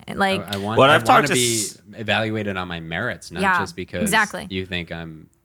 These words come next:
Speaker 2: yeah, you think when you go get a drink with me that it might lead to something.
Speaker 3: Well, and I've talked
Speaker 1: Exactly.
Speaker 3: to some women in that company and others, 'cause it's not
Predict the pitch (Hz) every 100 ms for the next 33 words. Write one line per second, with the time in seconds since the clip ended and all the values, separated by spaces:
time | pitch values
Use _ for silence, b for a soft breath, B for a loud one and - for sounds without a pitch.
0 | _ 92 90 92 95 101 101 98 87 95
1 | 92 90 90 98 92 92 87 82 85 90
2 | - 82 82 78 78 80 73 80 85 82
3 | 71 85 85 - 73 65 - b b 143
4 | 180 - - 180 165 - - 131 131 117
5 | 104 101 98 - - 131 127 123 110 98
6 | _ _ 107 104 95 - - 107 - 104
7 | 98 98 92 95 95 92 90 90 - -
8 | - _ _ _ - 180 220 175 104